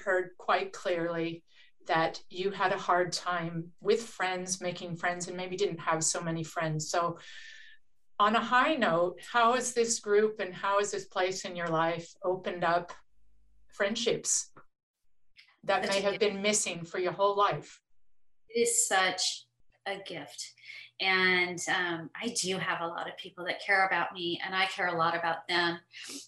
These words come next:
Speaker 2: And one of the gals, she actually is, uh, a Golden State Killer victim herself. Of course, we didn't know each other. We met through this journey.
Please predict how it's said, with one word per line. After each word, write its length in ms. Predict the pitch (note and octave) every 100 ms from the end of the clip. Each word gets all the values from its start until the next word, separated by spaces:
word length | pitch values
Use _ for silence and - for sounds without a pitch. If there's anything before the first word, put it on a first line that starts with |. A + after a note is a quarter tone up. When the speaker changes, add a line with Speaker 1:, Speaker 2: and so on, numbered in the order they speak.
| _
Speaker 2:
And 440 | G3 F#3+ F3+ F3+ -
one 300 | G#3 G3+ G3+
of 100 | A3+
the 80 | G#3+
gals, 420 | G3 E3+ D#3+ E3+
she 140 | - F#3
actually 560 | E3 - F#3+ F3+ -
is, 320 | F#3 F3 E3+ -
uh, 440 | F3+ E3+ E3 D#3+ D#3+ _ _ - - _
a 60 | -
Golden 240 | G3+ F3+ E3
State 200 | F#3+ -
Killer 240 | F#3+ F3
victim 340 | C4 - F3+ E3+ -
herself. 460 | E3 - E3 D#3+ - -
Of 80 | F3
course, 240 | F3 D#3+
we 80 | G3+
didn't 220 | F#3+ F#3
know 160 | F#3 E3+
each 160 | E3+ E3+
other. 220 | D#3+ E3
We 120 | E3
met 140 | E3+ -
through 200 | - F3+
this 200 | E3+ - -
journey. 460 | F#3 F#3 E3+ E3+